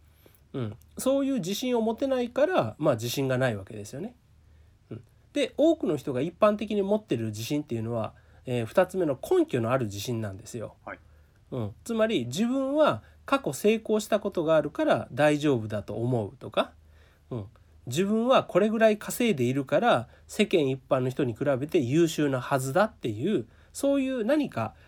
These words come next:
Speaker 1: お金を稼いでるとか、成功したことがあるとか、人よりもたくさんやったとか、そういう根拠があって、それが自信につながる考え方ですね。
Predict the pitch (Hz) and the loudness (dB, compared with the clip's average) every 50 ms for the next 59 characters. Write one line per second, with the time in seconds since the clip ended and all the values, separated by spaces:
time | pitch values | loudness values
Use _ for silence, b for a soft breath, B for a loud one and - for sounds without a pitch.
0 | b b - 135 - - 202 220 220 214 208 - - 170 - 214 202 160 113 - | b b -8 -2 2 2 4 4 4 0 -2 -4 -6 -2 2 4 4 4 2 -2
1 | 110 104 104 - 107 - 110 - - 196 202 208 208 - 196 190 - - 196 - | -6 -6 -8 -10 -8 -10 -6 0 2 4 4 4 2 0 0 0 2 0 0 0
2 | 196 165 - 113 107 113 123 117 110 98 - - - - - b b b b b | 0 -2 -2 -2 -2 0 0 -2 -2 -6 -10 -14 -16 -16 -16 b b b b b
3 | - - - 233 226 202 175 120 110 110 - 139 131 - - - 180 170 160 156 | -6 -2 0 2 4 4 2 2 -2 -2 -4 -6 -6 -6 -4 -4 -2 -2 0 -2
4 | 160 160 - 180 156 139 - - 113 113 - 202 220 233 247 277 302 247 - - | -4 -4 -2 -4 -4 -4 -4 -8 -6 -2 0 2 2 2 2 0 0 0 -2 -4
5 | - - 285 302 285 233 - 226 196 190 185 185 185 180 _ _ - 370 349 226 | -2 0 2 2 2 0 0 -2 0 0 0 0 -2 -4 _ _ -6 -4 -4 -4
6 | 131 b b b b b b - - 269 294 277 285 185 120 117 139 131 - 170 | -6 b b b b b b -6 -2 -2 0 2 2 2 0 -2 -4 -2 0 0
7 | 160 151 139 - 143 143 143 139 139 139 139 127 - - 135 131 135 127 120 120 | 0 -2 -2 -4 -2 -2 0 0 0 -2 -2 -2 -4 -2 -2 0 0 -2 -2 -2
8 | 131 117 - 107 92 139 127 - 156 202 - | -6 -6 -6 -8 -10 -10 -12 -8 -8 -8 -10